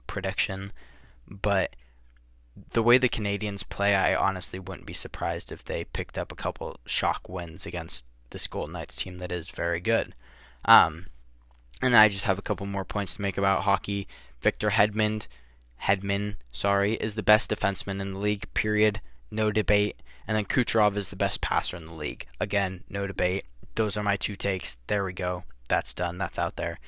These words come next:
Um, and then we'll move on to N B A playoffs. Just some wrapping up of what we've seen so far. And then we can talk some future, some predictions. Um, again, since it's been long since I've done a podcast, we'll do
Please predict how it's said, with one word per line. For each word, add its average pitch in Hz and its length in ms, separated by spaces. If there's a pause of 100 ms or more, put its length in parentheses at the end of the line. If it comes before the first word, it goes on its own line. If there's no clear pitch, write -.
(480)
Um, 98 300
and 104 120
then 101 140
we'll 98 100
move 101 240
on 101 200
to 101 340
N 101 200
B 98 220
A 101 200
playoffs. 95 720 (420)
Just - 220
some 92 300 (340)
wrapping 98 380
up 95 200
of 98 420
what 98 200
we've 101 180
seen 98 300
so 98 180
far. 107 460 (220)
And 95 200
then 95 120
we 95 80
can 92 180
talk - 260
some 92 160
future, 98 540 (220)
some - 160
predictions. - 880 (240)
Um, 78 520 (600)
again, 104 320
since 104 240
it's 101 100
been 98 220
long 95 240
since 92 320
I've 95 140
done 95 160
a 98 40
podcast, 95 560
we'll 98 100
do 98 320